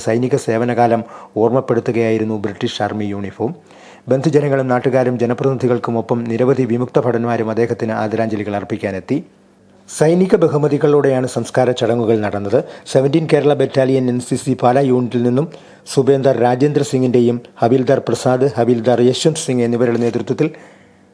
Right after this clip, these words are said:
സൈനികരെത്തി പുഷ്പചക്രം അർപ്പിച്ച് അന്തിമാഭിവാദ്യങ്ങൾ അർപ്പിച്ചു. ജില്ലാ സൈനിക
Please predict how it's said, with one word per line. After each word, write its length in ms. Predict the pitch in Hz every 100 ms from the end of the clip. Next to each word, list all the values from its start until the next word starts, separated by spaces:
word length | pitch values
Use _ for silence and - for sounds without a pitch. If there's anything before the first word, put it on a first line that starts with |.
| _
സൈനികരെത്തി 680 | - 127 127 127 127 117 120 113 -
പുഷ്പചക്രം 560 | 131 - 143 131 123 117
അർപ്പിച്ച് 360 | 110 - 113 - - -
അന്തിമാഭിവാദ്യങ്ങൾ 840 | 120 120 120 120 113 110 110 107 107 -
അർപ്പിച്ചു. 400 | 104 - 98 - 170 - _ _ - -
ജില്ലാ 220 | 139 156 180 -
സൈനിക 360 | 147 156 147